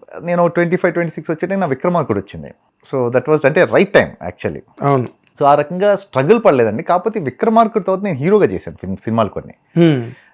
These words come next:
Speaker 1: దాని తర్వాత, ఆ, అంటే క్యారెక్టర్ చేస్తాను లేదని చెప్పి గ్యాప్‌లు వచ్చాయి. అలాంటి చిన్న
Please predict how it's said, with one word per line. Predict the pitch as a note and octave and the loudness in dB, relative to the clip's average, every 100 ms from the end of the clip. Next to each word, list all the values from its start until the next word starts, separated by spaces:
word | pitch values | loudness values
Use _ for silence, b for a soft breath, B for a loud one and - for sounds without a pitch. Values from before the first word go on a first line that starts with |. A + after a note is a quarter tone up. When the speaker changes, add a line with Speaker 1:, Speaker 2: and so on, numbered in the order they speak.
| _ | _
Speaker 1:
దాని | C#3+ E3+ | 0 2
తర్వాత, | C#3+ F#3+ A#3+ B3 C4 D4+ D#4+ - - - _ | 4 6 4 4 2 2 2 -2 -12 -20 _
ఆ, | C3 C3+ C3+ B2+ B2 A#2 A2+ G#2 - - | 0 4 6 6 6 4 0 -6 -8 -4
అంటే | D3 D#3+ D3 G#2 | -2 0 -2 -6
క్యారెక్టర్ | B2 D#3 E3 D#3+ D3+ D3 | 2 4 6 6 4 6
చేస్తాను | D3+ D3+ D#3+ D3+ | 2 4 2 4
లేదని | D3 D3 D3 | 4 4 4
చెప్పి | D3 - | -2 4
గ్యాప్‌లు | A#2+ A2 | 4 4
వచ్చాయి. | F2+ - - - | -4 -8 -14 -4
అలాంటి | G#2+ C3 C#3+ | -2 -2 -4
చిన్న | C3 B2+ | -2 -4